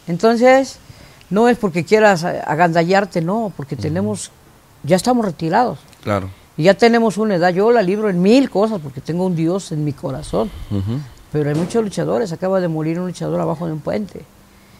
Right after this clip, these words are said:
Speaker 1: No te voy a decir el nombre porque es triste. Tiene dos semanas que murió.
Speaker 2: Ok.
Speaker 1: En un puente allá abandonado. ¿Y cuántos luchadores no están lastimados? ¿Cuántos luchadores no están en silla de ruedas?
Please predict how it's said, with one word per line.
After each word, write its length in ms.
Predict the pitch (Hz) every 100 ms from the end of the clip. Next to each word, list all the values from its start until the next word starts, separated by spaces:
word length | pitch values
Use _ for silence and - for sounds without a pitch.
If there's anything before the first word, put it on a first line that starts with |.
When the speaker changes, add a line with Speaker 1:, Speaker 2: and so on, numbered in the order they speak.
| -
Speaker 1:
No 100 | -
te 100 | 214
voy 80 | 214
a 40 |
decir 160 | 214 202
el 80 | 185
nombre 200 | 175 175
porque 220 | 139 147
es 100 | 135
triste. 420 | 170 156 - 139 - _
Tiene 340 | 160 160 151
dos 140 | 139 151
semanas 360 | 160 151 139 -
que 100 | 131
murió. 240 | 135 156 135 - - - 151
Speaker 2:
Ok. 240 | 95 - 92 92 - -
Speaker 1:
En 120 | 165
un 120 | 202
puente 300 | 180 247 233 208
allá 120 | 214
abandonado. 460 | 208 185 180 226 226 _ - _ _ _ _ _ _ _ _ _ _ _ -
¿Y 80 | 170
cuántos 300 | 240 233 247
luchadores 640 | 226 214 190 233 226 226
no 80 | 208
están 200 | 208 196
lastimados? 600 | 185 180 175 185 185 165
¿Cuántos 260 | 196 196
luchadores 440 | 180 170 165 185 180
no 60 |
están 200 | 175 185
en 40 | 175
silla 220 | 185 180
de 100 | 170
ruedas? 460 | 147 165 170 165